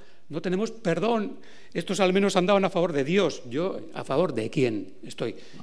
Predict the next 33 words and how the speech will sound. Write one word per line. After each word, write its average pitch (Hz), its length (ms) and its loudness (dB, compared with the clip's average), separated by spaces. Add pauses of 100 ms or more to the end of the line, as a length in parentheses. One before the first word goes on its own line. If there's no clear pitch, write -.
(140)
¿Quién 202 180 0
soy 151 280 0
yo 156 120 0
para 131 180 0
juzgar? 127 500 -2
Bueno, 175 200 -4
pues 110 240 -10 (680)
ahí 110 140 -10
está. - 280 -12 (400)
Si - 200 2
nos 147 140 4
ponemos 175 320 4
a 202 60 4
juzgar 147 420 2
desde 120 160 -2
un 147 80 0
punto 180 220 0
de 160 40 4
vista 151 220 2
moral 135 640 4
a 123 100 -2
la 117 120 0
historia, 147 520 0 (240)
¿quién 175 180 4
se 147 120 -4
salva? 214 480 -4 (760)
No 135 100 -6
se 123 60 -8
salva 104 220 -10
nadie, 101 240 -8
con 131 80 -8
lo 117 80 -6
cual 139 240 -4